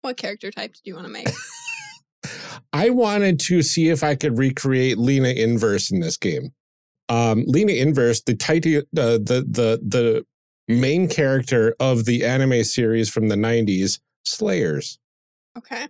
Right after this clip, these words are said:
Speaker 2: Who is a, uh, really, uh, over-the-top magic user. Uh, which is why I, I wanted to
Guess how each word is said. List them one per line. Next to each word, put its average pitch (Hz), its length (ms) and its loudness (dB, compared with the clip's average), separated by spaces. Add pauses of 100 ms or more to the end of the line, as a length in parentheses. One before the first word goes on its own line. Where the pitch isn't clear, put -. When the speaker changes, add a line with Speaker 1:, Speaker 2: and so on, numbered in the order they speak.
Speaker 2:
Who 139 140 2
is 117 480 0
a, 120 440 2
uh, 110 540 0
really, 135 840 0 (600)
uh, 95 640 0 (800)
over-the-top 110 840 -2 (220)
magic 123 500 0
user. 269 380 0 (1700)
Uh, 127 460 2
which 143 300 2
is 139 160 2
why 131 400 2
I, 127 340 2
I 120 280 0
wanted 117 480 2
to 113 520 0